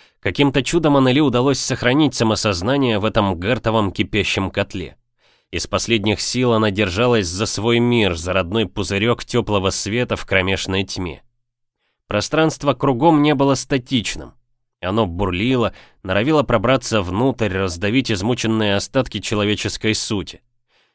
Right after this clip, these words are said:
Аннели терзалась от страшной боли, не физической, но... Будто душу положили на наковальню,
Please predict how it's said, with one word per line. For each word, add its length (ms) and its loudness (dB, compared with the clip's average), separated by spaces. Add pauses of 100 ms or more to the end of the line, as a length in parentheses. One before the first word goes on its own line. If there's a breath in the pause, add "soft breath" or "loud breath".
Аннели 340 0
терзалась 640 0
от 120 0
страшной 560 -2
боли, 380 2
не 160 -4
физической, 760 -2
но... 400 -2 (640)
Будто 440 -4
душу 420 -2
положили 520 0
на 180 0
наковальню, 760 0